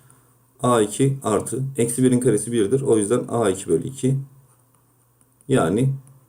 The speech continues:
üç A iki bölü iki. O da eşittir. A üçü ne bulmuştuk? Yirmi dört. Sadeleştirdim. Sekiz, sekiz kere ikiden A iki, on altı geldi.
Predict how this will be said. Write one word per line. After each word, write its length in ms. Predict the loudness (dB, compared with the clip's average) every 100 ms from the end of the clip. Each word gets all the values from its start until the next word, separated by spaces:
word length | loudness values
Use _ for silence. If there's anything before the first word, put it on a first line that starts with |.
| _
üç 320 | 2 2 0 -10 -4
A 260 | -2 0 -2
iki 260 | -8 -4 0
bölü 300 | 2 2 -2 -4 -12 _ -16
iki. 240 | -14 -14 -18 _
O 140 | -2 0
da 60 |
eşittir. 540 | 0 -2 -8 -4 -4 -6 -18 _ _ _ _
A 160 | 0 2
üçü 160 | 2 0
ne 80 |
bulmuştuk? 400 | 2 0 -2 -2
Yirmi 280 | 2 2 2
dört. 220 | -2 -8 -18 _
Sadeleştirdim. 920 | -16 -4 0 2 2 0 -2 -2 -2 -4 -10 _ _ _ _ _ _ _ _ _ _ _ _
Sekiz, 640 | -12 -4 -4 -2 -2 -2 -8
sekiz 380 | -4 -2 -2 -2
kere 160 | -2 -2
ikiden 320 | -2 -2 0
A 240 | 0 0
iki, 160 | 0 -2
on 100 | 0
altı 240 | 0 0
geldi. 380 | 2 2 0 -2